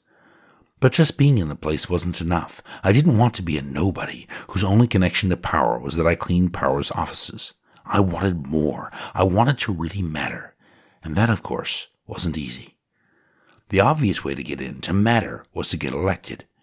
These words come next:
Those were the big boys in town. But getting elected takes time, serious time. You can't generally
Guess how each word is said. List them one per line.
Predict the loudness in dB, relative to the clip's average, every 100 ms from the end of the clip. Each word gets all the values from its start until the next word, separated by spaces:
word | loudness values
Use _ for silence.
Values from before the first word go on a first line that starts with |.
| _ _
Those | 6 6 6
were | 4
the | 4
big | 2 -2 -2
boys | -4 -4
in | -6
town. | -6 -8 -10 -16 _ _ _ _ _ -6
But | 0
getting | 4 6 6
elected | 6 4 0 -4 -8 -4
takes | -4 -2 -4
time, | -4 -4 -4
serious | 2 4 4 4 4 0
time. | -4 -4 -6 -14 -4
You | -4
can't | -2 0 0 -2
generally | 2 2 2 -6 -12 -14